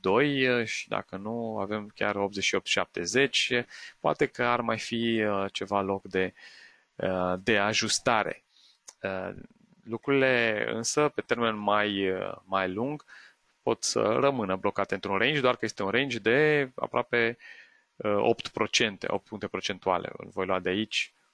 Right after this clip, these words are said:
până, până aici. Uh, deci, uh,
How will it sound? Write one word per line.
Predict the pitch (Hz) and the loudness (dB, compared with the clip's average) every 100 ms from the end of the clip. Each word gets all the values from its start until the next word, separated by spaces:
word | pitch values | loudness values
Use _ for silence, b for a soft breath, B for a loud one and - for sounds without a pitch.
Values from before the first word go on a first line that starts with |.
| _ | _
până, | - 95 92 90 87 - _ | -8 -2 0 0 -2 -6 _
până | 101 | -2
aici. | 92 - - - B B B B B _ | -2 -2 -2 -4 B B B B B _
Uh, | - 95 95 90 87 | -6 -2 0 0 -2
deci, | 101 - 101 - | -4 -4 0 2
uh, | 113 101 98 95 | 4 4 4 2